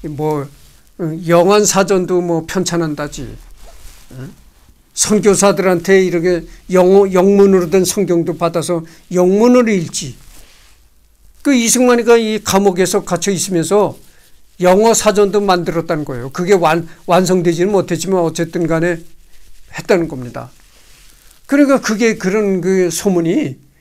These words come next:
"야, 이승만이가, 어, 영-, 영어 실력이 상당하더라." 뭐 이렇게 이 선교사들한테 얘기해 번지고 이렇게 해가지고 그게 뭐, 어?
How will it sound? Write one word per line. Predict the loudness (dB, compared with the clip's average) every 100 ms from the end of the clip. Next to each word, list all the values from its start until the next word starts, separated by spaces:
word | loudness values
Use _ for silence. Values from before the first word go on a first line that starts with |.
| _ -8
"야, | -4 -2
이승만이가, | 0 -2 -2 -2 -4 -2 -4 -4 -8 -20 -20 _ _ -16
어, | -14 -12 -4
영-, | 0 2 0 -2 -2
영어 | 2 2
실력이 | 0 -2 -4 -6
상당하더라." | -4 -4 -2 -4 -6 -10 -10 -12
뭐 | -8 -2 0
이렇게 | 0 0 2 0 -2 -18 _ _ -10
이 | -6 -4 -4 -6 -8 -6
선교사들한테 | -2 0 0 0 0 0 -2 0 2
얘기해 | 2 2 0
번지고 | -2 -6 -8 -8 -8
이렇게 | -8 -8 -6
해가지고 | -6 -6 -8 -6 -2 -2 -4 -14 -20 -20 _ -20 -20 -20 -20 _ _ -8
그게 | -4 0
뭐, | 2 2 2 0 -4 -4
어? | -6 -8